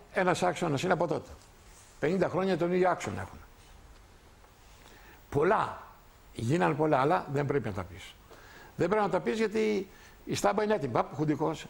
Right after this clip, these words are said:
χαπ, χουντικός. Προσωπικά ίσως είμαι ο μόνος, ο μόνος, δεν νομίζω υπάρχει άλλος, ε, ίσως ακόμα κανένας δύο, που παρότι συνελήφθη από την επταετία, χούντα, όπως τη λένε, δεν πήγα να γραφώ ποτέ,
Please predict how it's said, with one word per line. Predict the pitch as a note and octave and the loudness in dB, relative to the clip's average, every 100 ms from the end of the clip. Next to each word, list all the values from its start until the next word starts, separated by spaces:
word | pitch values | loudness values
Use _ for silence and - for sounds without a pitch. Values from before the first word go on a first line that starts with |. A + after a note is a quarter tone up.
| - | -16
χαπ, | - F3 F3 - | -2 0 0 -4
χουντικός. | C3+ A#2+ G#2+ - - - - - - - - - - - - - - - - | -4 -2 -6 -10 -16 -20 -20 -20 -20 -20 -20 -20 -20 -20 -20 -20 -20 -16 -4
Προσωπικά | D#3 E3+ E3+ A3 A3+ | 0 0 2 2 2
ίσως | F#3+ F#3+ | 0 -2
είμαι | G#3+ F#3 | 0 2
ο | F3 D#3 | 2 2
μόνος, | F3+ F3+ G3 A3+ - | 2 2 0 -2 -2
ο | D#3 | 0
μόνος, | D#3 D3+ A2 G#2+ | 2 2 0 -2
δεν | B2+ | -2
νομίζω | A#2 A#2 | 0 0
υπάρχει | A#2+ F#2 | 0 0
άλλος, | D#3 D#3 - | 0 -2 -4
ε, | - B2 | -2 -2
ίσως | - C3 C3+ | -2 -4 -2
ακόμα | B2+ B2 A#2 | -2 -2 -2
κανένας | A2 G#2+ | -2 -2
δύο, | B2+ G3 B3+ - - - - - - - - - | -2 -2 -6 -16 -20 -20 -20 -20 -20 -20 -12 -2
που | D#3 D3+ C#3+ C3+ - - - | 0 2 0 -2 -6 -10 0
παρότι | C4+ G#3+ G3+ | 2 2 2
συνελήφθη | - F3 E3 E3+ D3 C3+ | -2 0 2 0 0 -2
από | A#2+ A2 A2 | -2 -2 -4
την | G#2 F#2+ G2 G2 - - - - - - - - | -4 -6 -8 -10 -16 -20 -20 -20 -20 -20 -20 -16
επταετία, | - C#3+ - C#3+ - C#3 F#3 | -6 -2 0 0 0 0 0
χούντα, | - D3 D#3 F3 | 0 -2 0 -2
όπως | - A2+ | -4 -4
τη | |
λένε, | A#2+ E3 B3+ C4+ - - - - - - | -2 -2 -4 -8 -18 -20 -20 -20 -20 -8
δεν | E3 F3+ | -4 -2
πήγα | G3 | 0
να | F3+ | 2
γραφώ | D#3+ C#3+ F3+ | 2 2 -2
ποτέ, | E3 F#3+ F#3+ E3+ | 0 0 0 -2